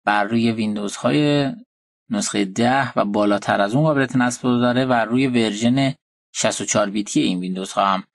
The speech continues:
قابلیت نصبش موجود هست. یعنی اگر ویندوزتون سی و دو بیتی باشه نمیتونید این نرم افزار رو نصب کنید. خب من از قبل فایل نصب رو آماده کردم. فقط کافیه بر روی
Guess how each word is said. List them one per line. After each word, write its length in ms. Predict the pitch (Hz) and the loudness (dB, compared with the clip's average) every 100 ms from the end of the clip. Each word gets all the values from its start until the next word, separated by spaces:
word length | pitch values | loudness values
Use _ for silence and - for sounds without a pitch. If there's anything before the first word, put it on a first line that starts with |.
| _ _ | _ _
قابلیت 380 | - 95 92 - | -2 -2 -2 -2
نصبش 600 | 98 92 - 101 - - - | 0 0 -2 -6 -6 -8 -4
موجود 340 | 101 98 101 | -2 -2 -2
هست. 260 | - 98 - | -2 -2 -2
یعنی 160 | 104 | 0
اگر 180 | 110 113 | 0 0
ویندوزتون 400 | 107 104 107 - | -2 -4 -6 -6
سی 140 | 101 104 | -4 -4
و 40 | |
دو 100 | 98 | -4
بیتی 160 | 104 101 | -6 -6
باشه 320 | 101 - 120 | -4 -2 0
نمیتونید 560 | 135 131 98 95 90 | 2 2 0 -4 -6
این 120 | 92 98 | -4 -2
نرم 220 | 95 87 | -2 -4
افزار 260 | 87 110 | -4 -4
رو 100 | 113 | 0
نصب 360 | 117 104 78 - | 0 2 0 -4
کنید. 200 | - 65 | -12 -12
خب 220 | - 160 156 _ - | -6 -4 -4 _ -4
من 200 | 147 139 | 0 0
از 200 | 135 - | 0 0
قبل 180 | 135 131 | 0 0
فایل 280 | - 123 120 | 0 2 2
نصب 260 | 120 120 | 0 0
رو 60 | 113 | 0
آماده 280 | 104 101 143 | 0 -2 -2
کردم. 680 | 156 131 120 113 120 151 - _ _ _ _ _ | 0 0 2 2 2 -2 -6 _ _ _ _ _
فقط 320 | - 165 165 - | -2 0 -2 -2
کافیه 420 | 143 120 135 135 | -2 0 0 2
بر 160 | 127 | 2
روی 440 | 120 120 123 123 | 2 2 2 2